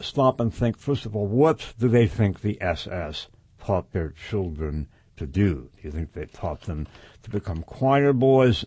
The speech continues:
No, they were indoctrinated with carrying on the philosophy. And again, uh, the B N D declined to release its file on Erhard Mossack for what basically is the German version of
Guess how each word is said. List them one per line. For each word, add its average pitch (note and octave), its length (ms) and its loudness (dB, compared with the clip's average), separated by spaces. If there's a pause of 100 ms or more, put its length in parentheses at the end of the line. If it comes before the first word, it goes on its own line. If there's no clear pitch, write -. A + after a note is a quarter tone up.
No, F#2 340 -8
they F#2+ 140 -4
were F#2 160 -4
indoctrinated A2 800 0
with A#2 180 0
carrying C#3 540 2
on A#2+ 360 2 (380)
the F#2+ 460 0
philosophy. G2+ 920 0 (1300)
And F#2 120 -2
again, F#2 360 0
uh, D#2+ 200 -4
the D#2+ 180 -4
B A2+ 260 4
N A2 160 4
D C#3 300 2 (340)
declined D#3+ 600 0
to C#3+ 100 2
release C3+ 480 2 (100)
its - 240 -2
file G2+ 800 0
on F#2 260 0
Erhard F2 440 -2
Mossack A2+ 500 2
for B2 160 -8
what B2+ 340 -2
basically C#3 440 2
is A2 160 2
the A2+ 200 -2
German C3 480 2
version A2+ 400 0
of G#2+ 140 0